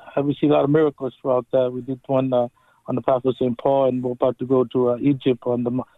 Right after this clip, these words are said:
climb Mount Sinai. And we believe this is our miracle from the original. I mean, out of nowhere, we decided to go to Poland, not thinking of the Divine Mercy or anything. But then, uh,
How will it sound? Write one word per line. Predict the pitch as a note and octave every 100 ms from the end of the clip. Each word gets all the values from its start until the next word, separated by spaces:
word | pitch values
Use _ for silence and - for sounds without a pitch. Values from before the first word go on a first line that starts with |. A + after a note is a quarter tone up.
| -
climb | - C3+
Mount | C3+ C3
Sinai. | - D3+ C3 B2+ A#2+ _ _ _ -
And | C3+ C#3 D3+
we | E3
believe | D3 D#3 D3+
this | C#3+ C#3
is |
our | C#3 C#3
miracle | C#3+ C#3 - C#3 -
from | C#3 C3+ B2+
the | C#3
original. | B2+ C#3 C3+ C#3 C3 B2+ _ _ - -
I |
mean, | C3 C3+
out | C3+
of |
nowhere, | C#3 D3+ C#3+
we | C3+
decided | B2+ - C#3 C3
to |
go | C3
to | B2+
Poland, | - D#3 D3+ C3+
not | C3 C3 -
thinking | D#3+ D3+ C3+
of | A#2
the | B2
Divine | B2 B2+ B2 C3
Mercy | C3+ - B2+
or |
anything. | B2 A#2+ C#3 B2+ - - - _ _
But | B2+ B2
then, | C3 C3
uh, | B2